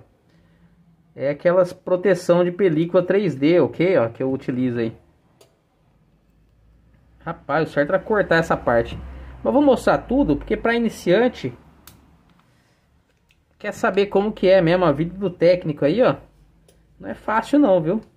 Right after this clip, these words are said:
Ó, depois que esquentou bem, ó, ficou mais fácil, tá vendo, ó? Esquentei por aproximadamente quatro minutos aí na separadora.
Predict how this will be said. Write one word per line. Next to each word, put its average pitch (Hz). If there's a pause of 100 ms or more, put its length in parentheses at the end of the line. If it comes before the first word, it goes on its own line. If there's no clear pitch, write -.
(680)
Ó, 185 (400)
depois 202
que 208
esquentou 175
bem, 196
ó, 170
ficou -
mais 185
fácil, 120
tá -
vendo, 160
ó? 107 (1600)
Esquentei 139
por 147
aproximadamente 143
quatro 196
minutos 147
aí 147 (1200)
na 131
separadora. 131